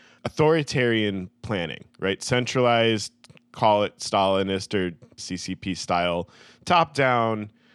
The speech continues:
This, there's gonna be, like, a, I don't know, a state bureaucracy that determines what production, distribution, and consumption looks like,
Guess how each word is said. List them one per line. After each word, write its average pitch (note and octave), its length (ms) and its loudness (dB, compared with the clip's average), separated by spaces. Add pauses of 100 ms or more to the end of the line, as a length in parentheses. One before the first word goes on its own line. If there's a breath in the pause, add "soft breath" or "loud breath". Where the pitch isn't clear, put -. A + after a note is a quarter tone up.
(260 soft breath)
This, A#2+ 500 -2
there's B2 200 -2
gonna C3 140 -2
be, A#2+ 140 0
like, A2 160 0
a, A2 100 -4 (100)
I A#2+ 100 2
don't G#2+ 100 -2
know, F#2+ 140 2
a - 280 -12
state D3 340 0
bureaucracy A2+ 720 2
that F#2+ 200 -4
determines G#2 520 -4
what G2 180 -4
production, F#2+ 600 -4 (300 soft breath)
distribution, G#2 520 -4
and F2+ 80 -8
consumption F#2 520 -6
looks - 240 -6
like, G#2+ 300 -2